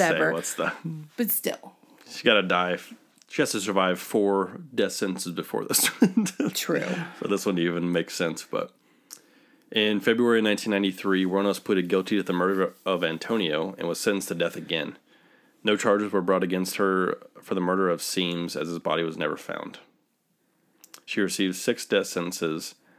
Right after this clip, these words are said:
Speaker 2: and after she, her sentences were read, she replied she hoped the judge's wives and kids were raped.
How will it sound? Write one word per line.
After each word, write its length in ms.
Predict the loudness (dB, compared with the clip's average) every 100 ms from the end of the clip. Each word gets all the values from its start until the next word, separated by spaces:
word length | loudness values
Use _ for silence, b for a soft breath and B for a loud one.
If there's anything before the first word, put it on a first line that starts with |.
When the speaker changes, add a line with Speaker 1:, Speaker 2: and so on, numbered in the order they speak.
| b b
Speaker 2:
and 140 | -4 -4
after 240 | 0 -2
she, 680 | 0 -2 0 0 0 -2 -6 -8
her 120 | -6
sentences 440 | -2 -2 -2 -2 0
were 100 | 2
read, 320 | 2 2 0
she 140 | 0
replied 380 | 0 2 0 0
she 120 | -4
hoped 200 | -2 -2
the 60 | -2
judge's 580 | 0 0 0 -2 -4 -8
wives 460 | 0 0 0 -6
and 140 | -6 -4
kids 220 | -4 -4
were 120 | -4
raped. 440 | -2 -4 -4 -10